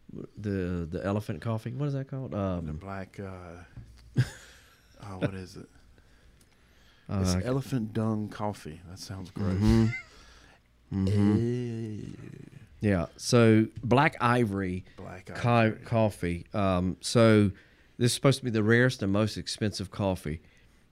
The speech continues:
Speaker 1: And basically two cups of coffee would cost you a hundred and thirty dollars. And so they would feed the beans to,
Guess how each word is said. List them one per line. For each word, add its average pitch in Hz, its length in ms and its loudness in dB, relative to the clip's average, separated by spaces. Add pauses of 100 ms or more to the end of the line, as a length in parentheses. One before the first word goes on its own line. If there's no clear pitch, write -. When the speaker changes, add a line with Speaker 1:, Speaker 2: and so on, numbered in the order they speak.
(140)
Speaker 1:
And 90 640 0 (680)
basically 127 560 6
two 127 240 0
cups - 840 -2 (500)
of 101 140 -4
coffee 92 600 0 (600)
would 101 220 0 (580)
cost 104 340 0
you 101 80 2
a - 20 0
hundred 104 280 0
and 95 100 -8
thirty 92 280 0
dollars. 78 680 -6 (520)
And 98 140 -2
so 98 440 4 (560)
they 113 180 4
would 101 160 4
feed 127 260 4
the 113 60 4
beans 113 540 6
to, 101 400 0